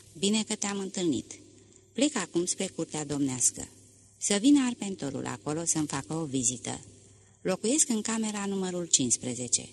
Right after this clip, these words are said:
dar ar trebui să vină acum, îndată. Am doar câteva consfătuiri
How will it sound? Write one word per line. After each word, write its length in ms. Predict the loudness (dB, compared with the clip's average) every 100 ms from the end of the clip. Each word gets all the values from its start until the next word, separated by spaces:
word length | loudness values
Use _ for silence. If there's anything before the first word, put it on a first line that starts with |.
| -20 -20 -20 -16
dar 220 | 0 2
ar 120 | 2 0
trebui 320 | 0 2 2
să 140 | 2
vină 260 | 2 2 2 0
acum, 320 | -4 -4 -4 -8 -14
îndată. 560 | -2 0 2 -2 -4 -12 -18 -20 -20 -20 -20 -2
Am 200 | 4 4
doar 160 | 4
câteva 460 | 0 -2 -2 -2 -4
consfătuiri 800 | -2 -2 -2 -4 -4 -4 -4 -8